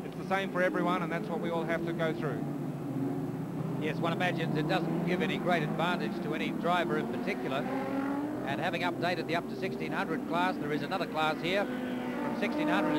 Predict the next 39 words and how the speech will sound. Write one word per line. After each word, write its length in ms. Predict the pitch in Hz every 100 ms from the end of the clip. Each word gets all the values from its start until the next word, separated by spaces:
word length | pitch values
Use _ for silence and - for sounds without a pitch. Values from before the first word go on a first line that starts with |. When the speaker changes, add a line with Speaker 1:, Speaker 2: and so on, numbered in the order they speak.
| 302
Speaker 2:
to 60 | 185
two 100 | 175
point 220 | 160 160 - -
five. 320 | 208 151 151
At 680 | - - - - - 135 139
the 60 |
moment, 300 | - 208 180
it's 140 | 165 -
being 220 | 175 165 160
led 260 | 190 -
by 160 | 165 160
the 60 |
number 200 | 156 185
twenty-six 600 | 151 160 175 151 - - -
car 220 | 156 151 151
of 100 | -
Chris 180 | 185 180
Castle 320 | 180 185 185
and 140 | 151 147
John 260 | 170 156
Billington. 420 | - 214 - 147 139 - - - - 151 - 147
From 300 | 180 180 - -
in 100 | - - 180
second 320 | - 190 170
place, 240 | 165 160
the 500 | - 143 - - -
number 220 | 160 175 175
thirty-three 520 | 190 190 147 160 156 147 156
car 280 | 160 170 160
of 120 | 165
Bob 240 | 175 147
Barry 280 | 180 196 175
and 120 | 165
Chris 180 | 175 165
Heyer. 440 | 156 202 165 147 165 - - - - 131
And 140 | 143
in 180 | 151 226
fourth 280 | 214 190 113
place, 280 | 180 185